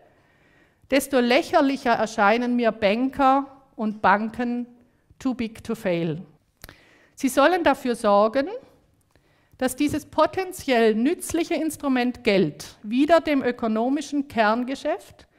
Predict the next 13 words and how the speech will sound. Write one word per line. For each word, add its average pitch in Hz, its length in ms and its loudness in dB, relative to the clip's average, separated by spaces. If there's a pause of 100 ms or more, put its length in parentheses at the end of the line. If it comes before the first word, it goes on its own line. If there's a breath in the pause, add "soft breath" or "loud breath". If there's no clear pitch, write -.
(380 soft breath)
der 247 60 -2
Befriedigung 277 640 -4
menschlicher 247 420 -2
Bedürfnisse 220 640 -6
zugeführt 214 580 -8
wird. 151 480 -10
Der 233 100 0
Bedürfnisse 240 640 -6
von 226 200 -6
derzeit 220 440 0
ungefähr 240 440 -4
sechseinhalb 240 920 -4
Milliarden 220 680 0